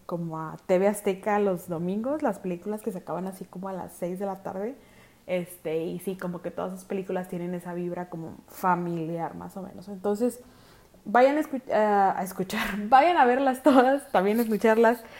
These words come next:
Este, y pues aquí yo me despido solita, de parte también de Marisela. Eh, prometemos que el próximo podcast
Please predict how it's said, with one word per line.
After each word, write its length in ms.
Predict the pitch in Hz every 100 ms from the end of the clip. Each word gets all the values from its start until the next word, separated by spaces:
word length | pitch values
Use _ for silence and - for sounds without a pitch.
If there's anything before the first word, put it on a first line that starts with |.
| - -
Este, 720 | 196 196 - 185 185 180 180 - _ _ _ _ _ _ _ _
y 100 | -
pues 200 | 208 214
aquí 380 | 208 202 226 226
yo 160 | 214 214
me 100 | 220
despido 880 | 202 202 - _ 254 254 254 262 269
solita, 680 | 233 214 233 233 254 277 262 _
de 100 | 208
parte 300 | 208 208 214
también 260 | 226 220 220
de 80 | 220
Marisela. 680 | 202 190 185 240 262 311 - - - _ _ 196
Eh, 520 | 196 196 190 185 185
prometemos 540 | 214 214 208 233 247 254
que 240 | 262 240
el 260 | 240 240 240
próximo 560 | 220 214 247 233 220
podcast 480 | 208 202 - 220 220